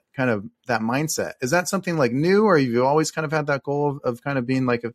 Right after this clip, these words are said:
a family man and retiring early?" Or whatever it is about that, right? The family.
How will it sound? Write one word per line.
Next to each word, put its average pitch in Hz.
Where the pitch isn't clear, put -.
a 120
family 135
man 131
and 123
retiring 123
early?" 131
Or 101
whatever 104
it 98
is 98
about -
that, -
right? 92
The -
family. -